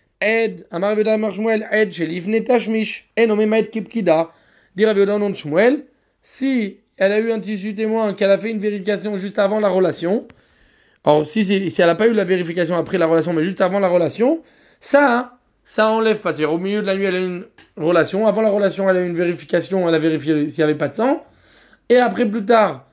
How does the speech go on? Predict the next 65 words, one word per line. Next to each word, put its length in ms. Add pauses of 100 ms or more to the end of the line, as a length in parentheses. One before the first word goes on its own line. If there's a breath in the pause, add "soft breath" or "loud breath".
(380)
euh, 200
le, 360
à 80
la 80
fin 140
de 40
la 80
nuit, 140
par 140
exemple, 200
elle 60
voit 160
du 100
sang, 380 (340 soft breath)
et 60
ben, 120
on 100
dira 320
que 100
depuis, 600 (340)
ça, 240
on 80
va 140
pas 100
dire 160
que 60
ça 100
s'appelle 340
qu'il 120
y 20
a 40
eu 120
une 100
vérification, 680 (540)
euh, 40 (280 soft breath)
juste 240
avant 160
la 80
relation. 460 (500 soft breath)
C'est 200
que 120
la 140
vérification 680
qui 80
a 40
été 120
faite 160
après 320
la 100
relation, 600
s'il 140
y 20
avait 120
pas 120
de 80
sang, 160
qui 100
est 80
considéré 340
qu'il 80
y 40
avait 100
pas 140
de 60
sang. 200